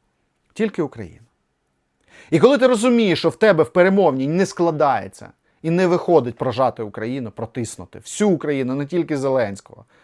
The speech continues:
хоча він на нього тисне, да, там, всю Україну проламати не вдається, Європа ще підтримує, не вдається знову проламати,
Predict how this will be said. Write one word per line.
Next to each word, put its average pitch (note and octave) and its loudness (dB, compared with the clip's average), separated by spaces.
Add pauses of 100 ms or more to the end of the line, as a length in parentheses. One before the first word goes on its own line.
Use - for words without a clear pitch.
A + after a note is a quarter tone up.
(120)
хоча B2+ -6
він A#2+ -6
на A#2 -4
нього A2 -6
тисне, G2+ -14
да, A#2 -14
там, A2+ -18 (580)
всю A#3 2
Україну D3 2
проламати C3 -2
не F3 0
вдається, C3 -4 (260)
Європа E3 2
ще - -10
підтримує, A2 -12
не E3 0
вдається C3+ -2
знову G#2+ -8
проламати, G#2+ -14